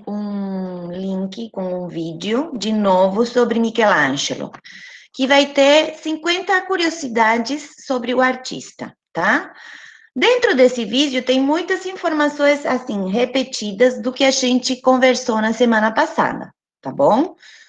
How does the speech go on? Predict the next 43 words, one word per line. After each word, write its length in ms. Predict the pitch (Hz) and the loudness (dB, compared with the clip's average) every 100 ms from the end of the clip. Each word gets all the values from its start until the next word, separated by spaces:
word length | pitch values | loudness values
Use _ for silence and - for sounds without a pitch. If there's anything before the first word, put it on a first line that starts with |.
| _ _ | _ _
Só 220 | - 185 | -2 -2
que 160 | 180 208 | 0 0
é 40 | |
um 100 | 202 | 2
link 480 | 202 226 247 247 269 | 0 2 0 0 -4
que, 540 | - 233 233 240 240 226 | -4 -4 -2 2 2 2
em 80 | |
vez 220 | 208 226 226 | 4 4 4
da 120 | 214 | 4
Patrícia 460 | 208 - 220 226 | 4 2 -2 0
Camargo, 500 | 220 240 214 214 220 | 2 2 4 4 4
é 100 | 226 | 2
de 160 | 220 220 | 2 2
uma 280 | 214 202 202 | 2 4 4
outra, 800 | 214 214 240 233 220 208 180 156 | 4 4 4 6 4 4 2 0
de 140 | 170 185 | -2 -4
uma 200 | 185 208 | 2 2
outra 240 | 208 254 | 2 0
mulher 440 | 226 208 190 190 | 0 2 2 2
que, 240 | 196 220 208 - | 0 -6 -6 -8
que, 320 | 190 180 170 - | -8 -8 -10 -14
que 100 | 196 | -4
fala 220 | 214 214 | 0 2
muito 320 | 220 240 262 | 2 -2 -2
bem 240 | 208 202 | 0 0
também 340 | 202 190 185 185 | 0 0 0 0
sobre 260 | 190 180 | -4 -6
história 380 | 180 - 180 170 | -8 0 2 4
da 100 | 151 | 4
arte. 640 | 131 139 156 - 254 294 _ - - - - - - - | 2 2 -2 -2 -2 -2 _ -20 -20 -20 -20 -20 -20 -8
Então, 380 | 196 190 208 202 | -2 0 2 2
acho 220 | 202 208 | 2 0
que 120 | 196 196 | -2 0
é 20 | |
legal 340 | 180 170 170 | 2 2 0
que 120 | 170 | 0
vocês 340 | 180 170 151 - | -6 -4 -4 -4
assistam. 880 | 139 - 202 226 233 - 240 240 240 | -10 -8 -4 -4 -4 -2 0 0 -2
É 60 | 165 | -4
um 120 | 165 | -4
vídeo 300 | 165 165 156 | -6 -6 -2
bem 220 | 180 214 | 0 0
curtinho, 1000 | 202 185 - - 160 175 208 226 240 277 | -4 -8 -10 -10 -6 0 2 4 4 2